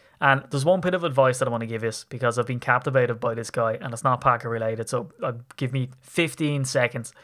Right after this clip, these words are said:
If you want a book to read, if you want a book club, um, let's do it. Let's kick it off, 'cause I did that, um, Johnny McNally book, uh, Ralph Hickok, great book. Uh, definitely guarantee,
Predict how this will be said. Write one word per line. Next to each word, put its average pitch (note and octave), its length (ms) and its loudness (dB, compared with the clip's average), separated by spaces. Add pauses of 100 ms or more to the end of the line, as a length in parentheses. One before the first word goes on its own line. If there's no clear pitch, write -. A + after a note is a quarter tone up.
(420)
If G3 280 4
you A3 100 0
want E3+ 280 2
a D3 40 -2
book C3 300 2
to C3 100 -8
read, A2 380 -6 (360)
if F3+ 140 2
you C4 80 2
want A#3+ 140 4
a E3 40 4
book D3+ 280 4
club, F3 280 4 (880)
um, C3+ 220 4
let's D#3 220 0
do C3+ 180 2
it. - 140 -4 (760)
Let's D3+ 160 0
kick D#3 220 0
it B2 80 2
off, C3 200 2
'cause C3+ 160 0
I D3 60 6
did D#3+ 240 0
that, D#3+ 180 6
um, C3+ 380 2 (680)
Johnny D3 220 4
McNally C3+ 480 2 (540)
book, D3 320 2 (480)
uh, B2 260 2
Ralph B2+ 240 4
Hickok, C3+ 400 2 (240)
great C3+ 300 2
book. B2+ 280 0 (200)
Uh, B2 160 0
definitely C3+ 280 2
guarantee, B2 720 -2